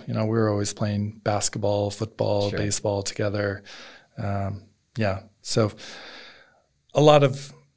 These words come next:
Speaker 1: experience, uh, in, in my childhood. I, I grew up kind of in the country,
Speaker 2: Mm-hmm.
Speaker 1: so sports is, is where
Speaker 2: What
Speaker 1: you
Speaker 2: you
Speaker 1: dove
Speaker 2: do.
Speaker 1: in.
Speaker 2: Yeah.
Speaker 1: Yeah, that,
Speaker 2: Yeah.
Speaker 1: that's what you do. So
Speaker 2: I'm with you too. I, uh, yeah, w-,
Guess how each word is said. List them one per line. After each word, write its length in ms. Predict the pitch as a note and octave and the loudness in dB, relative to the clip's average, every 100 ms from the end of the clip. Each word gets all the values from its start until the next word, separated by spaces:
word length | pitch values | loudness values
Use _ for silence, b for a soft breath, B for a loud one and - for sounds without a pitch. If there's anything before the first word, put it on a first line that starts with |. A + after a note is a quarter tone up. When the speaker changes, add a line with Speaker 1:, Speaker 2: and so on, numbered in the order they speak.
| _ - | _ -4
Speaker 1:
experience, 760 | - - C3 C3 B2+ A#2 - | 0 4 6 6 4 2 0
uh, 440 | B2 A#2 A#2+ A#2 A2+ | 0 -2 0 0 -2
in, 220 | A#2+ B2 - | -2 -4 -2
in 60 | |
my 140 | B2+ A#2+ | -2 0
childhood. 500 | - B2 A#2+ B2+ B2 | 2 0 4 4 4
I, 260 | A#2 - | 0 0
I 40 | B2 | 0
grew 240 | C3 C3 | 4 6
up 180 | A#2+ - - _ | 4 0 -20 _
kind 160 | - A#2+ | -4 -4
of 220 | A2+ - _ - | -4 -10 _ 0
in 100 | C#3+ | 2
the 60 | |
country, 400 | C#3+ C#3 B2 C#3+ F3+ | 4 2 2 -2 -2
Speaker 2:
Mm-hmm. 80 | G#3 | -2
Speaker 1:
so 580 | - B2+ B2 A#2 A2+ _ _ _ _ _ _ - | 2 4 4 0 -4 _ _ _ _ _ _ -8
sports 400 | - A#2+ A#2+ A#2 | -2 0 0 -2
is, 340 | A2+ - - - _ _ | -2 -2 -4 -10 _ _
is 200 | A2+ G#2+ - - _ _ _ - | -8 -8 -10 -18 _ _ _ -8
where 160 | B2+ A#2 | -2 0
Speaker 2:
What 40 | G#2+ | 0
Speaker 1:
you 60 | |
Speaker 2:
you 60 | G#2+ | 0
Speaker 1:
dove 260 | A#2 G#2 F#2+ | 0 0 -2
Speaker 2:
do. 60 | |
Speaker 1:
in. 200 | F#2+ F#2+ | -6 -6
Speaker 2:
Yeah. 100 | G#2+ A2 | -4 -2
Speaker 1:
Yeah, 140 | G#2 | -2
that, 180 | G#2 A2 - | -2 -6 -6
Speaker 2:
Yeah. 120 | G#2+ | -2
Speaker 1:
that's 180 | B2+ C#3 | -2 -2
what 140 | - | -8
you 60 | G2 | -10
do. 260 | F#2+ G2 G#2+ | -12 -12 -12
So 280 | - A#2 A2+ - | -12 -10 -12 -12
Speaker 2:
I'm 100 | F#2+ | -8
with 200 | F#2+ F#2 | -8 -8
you 80 | E2 | -10
too. 180 | D2+ G2 | -8 -6
I, 280 | C#2+ G#2+ A#2 | -4 -2 0
uh, 280 | A2 G2+ F#2+ _ _ _ _ _ | 0 -4 -8 _ _ _ _ _
yeah, 280 | G#2 G#2 F#2 | -6 -4 -6
w-, 180 | D2 D#2+ | -8 -14